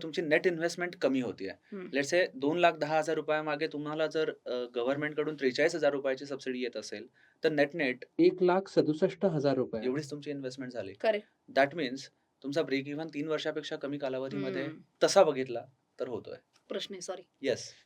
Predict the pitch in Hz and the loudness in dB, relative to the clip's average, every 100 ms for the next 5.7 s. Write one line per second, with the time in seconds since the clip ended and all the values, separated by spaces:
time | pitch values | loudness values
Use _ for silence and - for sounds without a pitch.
0 | - 277 _ 349 302 247 185 269 302 302 | -10 -10 _ 6 8 6 0 0 0 0
1 | 254 285 294 294 302 320 311 302 220 180 | -2 0 2 4 2 2 0 2 4 2
2 | - - 190 - 254 285 285 285 254 254 | 0 0 -2 0 -2 2 2 2 0 0
3 | 254 254 247 208 180 185 220 254 262 277 | 0 0 0 0 0 -2 -2 0 -2 0
4 | 220 254 277 262 233 196 185 180 175 175 | 2 2 0 -4 -2 -2 -2 -4 -8 -12
5 | 175 175 190 175 175 175 175 | -16 -10 -10 -8 -12 -12 -14